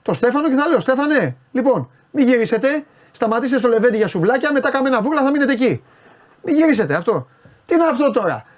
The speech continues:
Μας έπρεξε όλη τη βδομάδα. Εδώ η ομάδα έτσι, η ομάδα γιουβέτσι, η ομάδα κοκορέτσι. Λέγαμε όλοι χ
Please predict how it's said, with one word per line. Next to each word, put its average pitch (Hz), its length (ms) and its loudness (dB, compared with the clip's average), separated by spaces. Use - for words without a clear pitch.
Μας 269 220 0
έπρεξε 285 380 0
όλη 285 120 2
τη 262 80 -2
βδομάδα. 269 400 2
Εδώ 254 280 0
η 233 60 4
ομάδα 233 400 2
έτσι, 254 180 -2
η 240 80 4
ομάδα 247 280 2
γιουβέτσι, 220 400 0
η 240 40 0
ομάδα 240 260 0
κοκορέτσι. 208 540 0
Λέγαμε 269 420 2
όλοι 262 200 2
χ - 80 -4